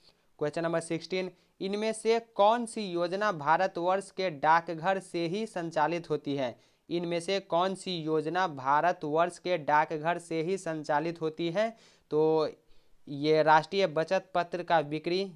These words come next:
ये होती है, और ऑप्शन दो में दिया गया है ऑप्शन विकास, किसान विकास पत्र की बिक्री, तो भाई ये भी होती है,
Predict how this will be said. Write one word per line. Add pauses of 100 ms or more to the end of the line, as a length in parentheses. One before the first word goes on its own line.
(140)
ये
होती
है, (360)
और
ऑप्शन
दो
में
दिया
गया
है
ऑप्शन (460)
विकास, (160)
किसान
विकास (140)
पत्र (300)
की
बिक्री, (340)
तो
भाई
ये
भी
होती
है,